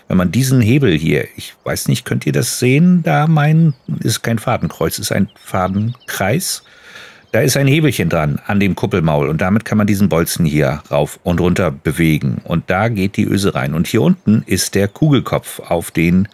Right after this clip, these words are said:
die anderen Anhänger gehen. Und der hier hat vorne eine Kugelkopfbefestigung, eine Kugelkopfdeichsel und hier hinten ein normales Kuppelmaul. Und das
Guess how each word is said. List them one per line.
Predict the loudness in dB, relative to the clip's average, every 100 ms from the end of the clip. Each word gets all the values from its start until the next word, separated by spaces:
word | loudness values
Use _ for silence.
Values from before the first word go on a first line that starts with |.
| _ _ _ _ 0
die | 2
anderen | 4 4 2 -4
Anhänger | -6 -2 0 0 0
gehen. | -2 -2 -2
Und | -2 -2 -2 0
der | 0
hier | 2 2 2 2
hat | 0 -4
vorne | -8 -4 0 2 2 -2 -2
eine | -4 -2 -2 -2
Kugelkopfbefestigung, | -2 -2 -2 -4 -6 -8 -6 -2 -2 0 0 4 4
eine | 2 -2
Kugelkopfdeichsel | -4 -8 -8 -12 -6 -2 0 0 2 2 0 -10 -20 -20 -20 -20 _
und | -2 0 0
hier | -2 0
hinten | 2 0 0 -2 -2 -4
ein | -2 -2 -2 -2
normales | 0 0 -2 -4 -6 -10 _ _
Kuppelmaul. | -8 -2 0 -2 -4 -6 -10 -14 _ _ _ _ _ _ _ _ _ -2
Und | 2 4 2 0 -6 -14 _ _ _ _ _ _ _ _ _ _
das | 0 2 0 -2 -4